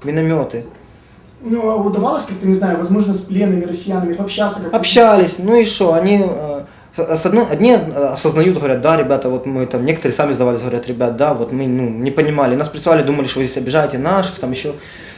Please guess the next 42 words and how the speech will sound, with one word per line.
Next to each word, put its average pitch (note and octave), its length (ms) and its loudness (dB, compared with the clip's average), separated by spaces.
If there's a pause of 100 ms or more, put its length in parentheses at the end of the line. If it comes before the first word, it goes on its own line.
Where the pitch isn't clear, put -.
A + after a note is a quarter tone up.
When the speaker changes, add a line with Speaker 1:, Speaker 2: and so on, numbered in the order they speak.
(100)
Speaker 1:
Ну, F3 60 -4
с-, D3 320 -6
тут, E3 160 0
оказывается, D#3 360 4
наоборот, C#3+ 420 2
что A#2 180 -6
мы C3+ 380 -6
не D#3 140 2
хотим F3 260 2
против A#2 200 -4
вас A2+ 120 -4
воевать. A2+ 240 -8
А C3+ 60 -10
другие B3 280 2
говорили, G3+ 260 4
что D#3+ 140 -2
мы D#3+ 120 2
для D3 160 -2
них B2+ 140 -2
быдло, C#3 460 2
что A#2+ 440 -6
они C3+ 360 -4 (520)
будут C3+ 340 -2
нас A#2+ 220 -2 (240)
уничтожать, C#3+ 720 2
что - 80 0
они C#3 120 2
должны C#3 200 0
быть, C3+ 220 -2
что - 100 -6
мы C#3+ 80 0
должны C#3 240 2
быть B2+ 140 -2
под A#2+ 160 -4
ними. G#2 260 -4 (1500)
Speaker 2:
Ну, A3 220 0
а G3 260 2
вот G#3+ 180 -2
такие, A#3 320 -6 (200)
вот A3+ 100 -4
знаешь, B3 220 -2
как, G#3+ 120 0